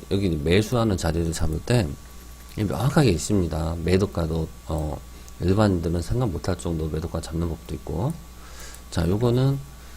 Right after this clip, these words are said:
자, 기준이, 음, 이 이제 갭이 있어가지고 조금 찝찝하겠네. 원래 이 갭 다 메꾸면 무조건 매수죠, 그죠?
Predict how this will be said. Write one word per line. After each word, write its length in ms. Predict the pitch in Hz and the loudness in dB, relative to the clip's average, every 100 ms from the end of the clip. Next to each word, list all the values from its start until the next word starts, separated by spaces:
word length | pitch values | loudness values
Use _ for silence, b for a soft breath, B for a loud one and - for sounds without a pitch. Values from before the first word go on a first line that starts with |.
| B - - | B -16 -4
자, 120 | 87 | -4
기준이, 680 | - 113 127 123 135 143 139 - - - - | 0 0 4 6 6 4 0 -8 -16 -18 -6
음, 580 | 107 104 101 98 98 95 - - - | 0 2 2 2 0 -2 -6 -10 -4
이 120 | 101 98 | 2 2
이제 120 | 87 | 6
갭이 300 | - - 151 | 12 12 12
있어가지고 480 | 196 180 135 110 127 | 6 6 6 4 0
조금 240 | 131 131 | -4 -2
찝찝하겠네. 500 | 156 151 156 135 131 | 0 0 2 4 6
원래 200 | 98 117 | 6 6
이 40 | |
갭 220 | 110 110 - | 6 6 6
다 100 | 95 | 2
메꾸면 300 | 123 147 98 | 2 4 2
무조건 320 | 82 - 175 | 0 0 2
매수죠, 320 | 82 90 117 | 2 0 -2
그죠? 260 | 131 - | -4 -4